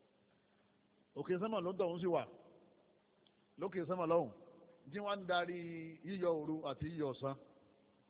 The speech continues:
Béèyàn bá ya agọ̀ àbọ̀ ya òpònú tó ń pè ọ́ sọ́lọ̀. Nínú àwọn àmì, èyí tí a sọ fún, tí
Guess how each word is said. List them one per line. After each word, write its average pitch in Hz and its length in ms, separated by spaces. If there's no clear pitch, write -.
Béèyàn 190 680
bá 190 120
ya 160 140
agọ̀ 143 320
àbọ̀ 147 200
ya 151 180
òpònú 127 480
tó 180 80
ń 185 120
pè 196 120
ọ́ 139 120
sọ́lọ̀. 143 360
Nínú 214 180
àwọn 156 280
àmì, 131 320
èyí 156 260
tí 190 140
a 185 220
sọ 156 180
fún, 151 200
tí 180 140